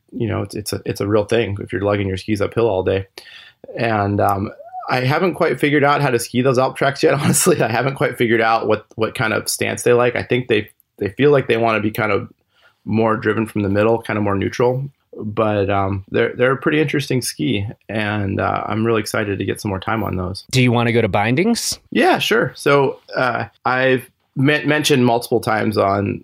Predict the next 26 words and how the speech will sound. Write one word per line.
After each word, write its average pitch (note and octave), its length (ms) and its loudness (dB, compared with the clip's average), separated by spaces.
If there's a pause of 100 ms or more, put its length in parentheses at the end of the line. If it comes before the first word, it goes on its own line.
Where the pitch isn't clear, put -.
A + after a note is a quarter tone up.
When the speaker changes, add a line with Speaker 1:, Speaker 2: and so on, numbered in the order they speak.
(100)
Speaker 1:
the - 100 -12
Blister G#2+ 380 -2
site, G#2+ 420 0
and, F#2+ 260 -4
and F#2+ 120 -2
the, G2 200 0
we G#2 140 -6
just F#2+ 220 -6
did G2+ 180 -2
the G2 320 -4 (560)
five, G2+ 340 -2
four, G#2+ 240 -2
three, G2 240 -6
two, G#2+ 220 -2
and G2+ 100 -2
one F#2+ 140 -2
ski - 220 -8
quivers, G#2+ 520 0
and F2+ 240 -6
I've G2 220 -6
mentioned G2 420 -4
the F#2+ 60 -2
Moment G2 320 -2
Voyager G2 540 -2
a G2 160 -2
lot, F#2+ 420 -2